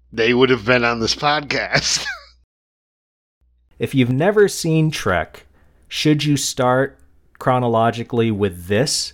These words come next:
Speaker 2: as your introduction to it?
Speaker 1: That, oh, yes and no.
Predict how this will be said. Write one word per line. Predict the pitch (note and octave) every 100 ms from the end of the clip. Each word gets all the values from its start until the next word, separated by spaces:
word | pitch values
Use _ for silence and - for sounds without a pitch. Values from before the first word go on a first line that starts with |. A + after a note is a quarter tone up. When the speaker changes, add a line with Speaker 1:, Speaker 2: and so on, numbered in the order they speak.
| -
Speaker 2:
as | G#2+ G2+
your | G#2
introduction | G2+ A2 A#2+ G#2+ G#2+ - B2
to | - C#3
it? | D3 - _ _ _ _ _ _ -
Speaker 1:
That, | G#2+ A#2 - -
oh, | - - - - - - _ _ _ _
yes | B2 G#2 A2 A#2+ -
and | G2
no. | F2 D#2 F2 D#3 -